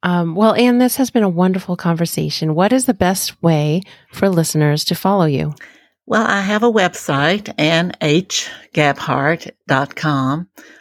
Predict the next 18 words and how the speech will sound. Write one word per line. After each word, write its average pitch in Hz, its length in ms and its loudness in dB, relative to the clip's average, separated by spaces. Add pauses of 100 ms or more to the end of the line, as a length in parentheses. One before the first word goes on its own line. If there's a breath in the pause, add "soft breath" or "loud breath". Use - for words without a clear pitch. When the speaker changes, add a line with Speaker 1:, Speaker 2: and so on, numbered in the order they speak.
Speaker 2:
On 156 240 2
it, 165 320 2
you 160 180 2
can 147 240 0
Speaker 1:
Mm-hmm. 147 60 -4
Speaker 2:
find 156 280 2
links 156 400 0
to, 143 400 -4
uh, 131 260 0
BookBub. 147 920 0
You - 100 -4
can 143 140 -6
find 147 280 0
links 143 320 0
to 165 100 -8
my 147 160 0
Facebook - 600 -4
page, 143 640 0